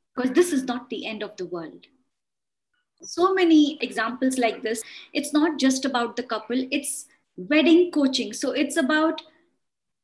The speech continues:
all the stress and the pressure that you feel because of a wedding.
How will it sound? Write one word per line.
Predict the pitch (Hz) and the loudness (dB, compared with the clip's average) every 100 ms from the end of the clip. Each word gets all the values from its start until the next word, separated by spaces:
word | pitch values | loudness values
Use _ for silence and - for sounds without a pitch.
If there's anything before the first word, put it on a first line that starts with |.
| _ _ | _ _
all | 294 392 523 392 | 4 6 6 4
the | 339 | 2
stress | - - 339 359 359 | 0 0 0 0 6
and | 311 | 6
the | 269 | 6
pressure | - 277 294 - 262 202 | 2 0 2 2 0 -2
that | 214 - | -6 0
you | 262 | 0
feel | - - 302 330 - | 2 4 6 4 2
because | 254 - 247 240 262 | -6 -2 -2 2 2
of | 247 - | 2 0
a | 202 | -4
wedding. | 185 165 156 - | -4 -6 -8 -10